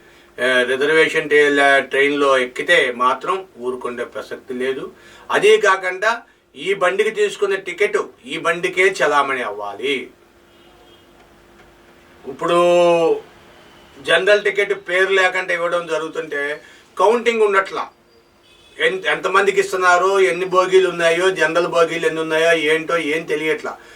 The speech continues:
జనరల్ టికెట్ ఇచ్చేస్తే జనరల్ ఎల్లి-, ఎక్కేస్తున్నారు. రోజుకి కొన్ని కోట్ల మందిని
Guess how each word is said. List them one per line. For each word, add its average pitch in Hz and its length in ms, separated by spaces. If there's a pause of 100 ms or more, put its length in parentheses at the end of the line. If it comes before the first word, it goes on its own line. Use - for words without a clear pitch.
(180)
జనరల్ 160 360
టికెట్ 175 240
ఇచ్చేస్తే 190 360
జనరల్ 175 380
ఎల్లి-, 165 340
ఎక్కేస్తున్నారు. 151 800 (300)
రోజుకి 190 420
కొన్ని 175 360
కోట్ల 180 380
మందిని 185 580